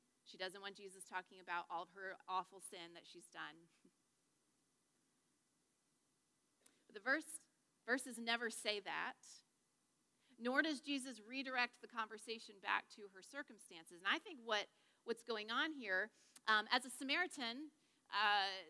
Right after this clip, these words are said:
she would have only considered the first five books of the Bible to be the scriptures, Ma-, uh, Matthew, Mark, Luke, John, Genesis, Exodus, Leviticus, Numbers, and Deuteronomy.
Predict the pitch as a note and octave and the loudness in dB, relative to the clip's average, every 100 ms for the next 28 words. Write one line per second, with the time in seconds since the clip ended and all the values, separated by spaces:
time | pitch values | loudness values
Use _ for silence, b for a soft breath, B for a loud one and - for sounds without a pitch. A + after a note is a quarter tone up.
0 | - - B3 - D4+ E4 E4 C#4 C#4 C4+ | -18 -18 -10 -2 -2 0 0 0 -2 -4
1 | D4 A#3+ B3+ A#3 G#3 - C4+ C4+ - B3 | -6 -8 -4 -4 -6 -2 -2 -2 4 6
2 | A#3+ A3 A3 - G3+ G3 F#3+ F3 F3+ F#3+ | 6 2 -14 -14 -18 -10 2 2 2 -8
3 | - F#3+ F#3 - G3 - C#4+ E4 - _ | -14 -14 -14 -14 -16 -14 -16 -16 -20 _
4 | A3+ G3+ F#3+ F3+ E3 D#3 - _ - E3 | -10 -4 2 4 4 -2 -20 _ -8 -8
5 | E3+ E3 _ F3+ D#3+ _ b b B3+ C4+ | -8 -20 _ -20 -20 _ b b -2 -2
6 | C4+ A#3+ A3+ - A3 G#3+ G3 G3+ G3+ - | -4 2 2 2 -6 -6 -8 -8 -8 -16
7 | F3+ F3 F3 F3+ D#3+ D3+ - | -16 -16 -16 -16 -14 -16 -18